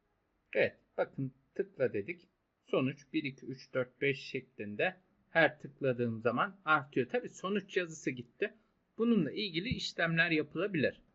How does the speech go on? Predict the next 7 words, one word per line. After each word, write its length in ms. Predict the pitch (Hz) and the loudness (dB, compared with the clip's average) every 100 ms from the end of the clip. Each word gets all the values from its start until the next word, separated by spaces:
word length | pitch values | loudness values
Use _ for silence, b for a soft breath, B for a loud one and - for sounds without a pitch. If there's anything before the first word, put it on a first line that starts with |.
| _ _ _ _ _ _ | _ _ _ _ _ _
Şimdi 360 | - 254 196 143 | -10 -4 -4 0
buradaki 500 | 185 180 180 - 170 | -2 -2 -8 -10 -4
durumun 340 | 165 147 139 | -2 0 -2
önüne 340 | 156 147 143 139 | -2 -2 0 0
geçebiliriz. 800 | 139 135 139 127 123 113 110 - _ _ _ - | 0 -2 -2 -2 -2 -2 -6 -14 _ _ _ -6
Yani 260 | 120 110 113 | -2 -2 -4
buradaki 500 | 123 120 - 139 | -4 -4 -2 -4